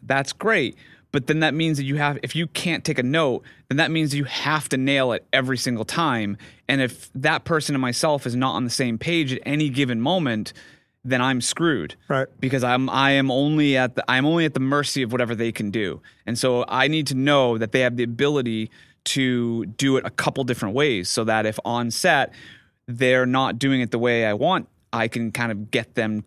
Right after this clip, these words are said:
Speaker 1: to do it the way I want, or that we can kind of come together with a delivery that works. And so,
Speaker 2: Sure.
Speaker 1: um, so I'm, I'm, by the time I get to a point where I've offered someone a role, uh,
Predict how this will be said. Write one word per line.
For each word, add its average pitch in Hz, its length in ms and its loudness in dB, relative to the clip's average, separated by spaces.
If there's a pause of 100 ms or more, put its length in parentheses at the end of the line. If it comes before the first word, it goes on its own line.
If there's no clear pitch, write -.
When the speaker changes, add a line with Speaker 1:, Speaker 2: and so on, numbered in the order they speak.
Speaker 1:
to - 100 -6
do 147 280 0
it - 140 -8
the 117 80 0
way 113 180 0
I 101 120 -2
want, 135 340 0
or 131 240 2
that 113 220 0
we 123 160 -2
can 120 200 -2
kind 120 200 -2
of 107 80 -8
come 131 260 -2
together 120 600 0 (440)
with 127 200 2
a 123 60 0
delivery 113 460 -2
that 92 220 -2
works. 113 460 -2
And 104 140 -4
so, 110 340 0
Speaker 2:
Sure. - 40 -12 (460)
Speaker 1:
um, 113 480 -2 (100)
so 156 220 0
I'm, 214 280 0
I'm, 202 460 0
by 175 200 4
the 185 80 2
time 196 320 0
I 202 60 0
get 175 160 0
to 165 80 0
a 143 40 0
point 143 240 -2
where 135 100 2
I've 123 220 0
offered 127 360 0
someone 120 280 -2
a 107 60 -4
role, 107 560 -2 (520)
uh, 113 160 0